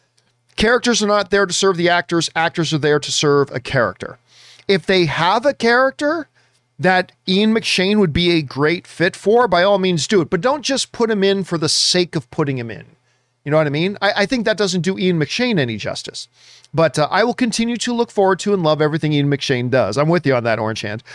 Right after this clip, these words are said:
All right, next up. Isaac Beebe writes, "Hey, John. So today marks the twelfth anniversary of The Miracle on the Hudson. So having said that, what are your thoughts on the movie Sully with Tom Hanks and Aaron Eckhart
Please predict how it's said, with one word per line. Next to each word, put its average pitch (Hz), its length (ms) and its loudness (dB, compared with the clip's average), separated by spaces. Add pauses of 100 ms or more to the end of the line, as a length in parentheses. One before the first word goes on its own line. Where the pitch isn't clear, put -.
(180)
All - 60 -2
right, 156 120 2
next 175 260 0
up. - 140 -2 (840)
Isaac 196 340 0
Beebe 196 280 2
writes, - 340 -4 (720)
"Hey, 269 140 2
John. 196 320 0 (500)
So 240 240 2
today 240 380 0
marks 240 320 0
the 185 80 -4
twelfth 233 340 0
anniversary 185 640 2
of 156 220 2
The 156 60 0
Miracle 220 540 2
on 180 200 2
the 165 80 2
Hudson. 131 400 -2 (400)
So 208 140 0
having 294 280 2
said 170 280 0
that, 101 240 0 (260)
what 226 160 2
are 311 60 6
your 302 100 4
thoughts 208 380 0
on 185 180 2
the 185 80 0
movie 175 300 2
Sully 135 480 2
with 135 180 0
Tom 196 300 2
Hanks 170 260 0
and 143 100 -8
Aaron 156 240 0
Eckhart 113 440 -2